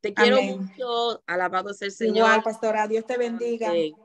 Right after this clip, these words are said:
Speaker 1: Dios te bendice abundantemente. Ustedes también. Ay, Dios mío, que no me puedo despedir.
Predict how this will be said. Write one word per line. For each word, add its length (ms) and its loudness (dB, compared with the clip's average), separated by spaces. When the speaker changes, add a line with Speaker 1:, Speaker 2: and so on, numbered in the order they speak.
Speaker 1:
Dios 200 -2
te 120 -6
bendice 680 -4
abundantemente. 880 -4
Ustedes 400 2
también. 560 0
Ay, 120 0
Dios 180 -4
mío, 300 -2
que 120 -4
no 100 -2
me 120 -2
puedo 180 -4
despedir. 580 -2